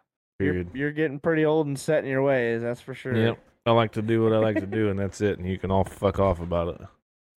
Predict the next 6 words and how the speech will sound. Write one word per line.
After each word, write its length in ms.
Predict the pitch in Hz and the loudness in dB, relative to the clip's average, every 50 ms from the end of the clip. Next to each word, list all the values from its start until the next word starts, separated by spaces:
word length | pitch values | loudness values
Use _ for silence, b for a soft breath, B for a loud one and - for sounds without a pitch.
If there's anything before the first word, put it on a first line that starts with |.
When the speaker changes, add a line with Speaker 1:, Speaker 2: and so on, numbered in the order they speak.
| _ _ _ _ _ _ _ | _ _ _ _ _ _ _
Speaker 2:
it. 920 | 113 113 104 - - 147 139 123 - 185 180 165 135 - - 175 170 135 - - | -4 -4 -2 -2 0 2 2 4 4 4 4 4 4 2 2 0 0 0 -2 -4
<laughs> 20 | _ _ _ _ _ _ _ _ _ _ _ _ _ _ | _ _ _ _ _ _ _ _ _ _ _ _ _ _
Speaker 1:
Uh, 800 | - - 220 220 220 214 208 214 214 214 214 208 208 208 208 208 196 b b b b b b - _ _ _ | -8 -8 -6 -4 -4 -2 -2 -2 0 -2 -2 -2 -2 -2 -4 -4 -6 b b b b b b -20 _ _ _
would 260 | 185 214 240 262 226 | -6 -4 -4 -4 -6
you 260 | 214 220 254 262 262 | -8 -8 -6 -6 -6
rather 640 | 254 247 226 190 170 156 151 151 151 147 185 233 240 | -4 0 0 2 2 2 0 0 -2 -2 -4 -6 -8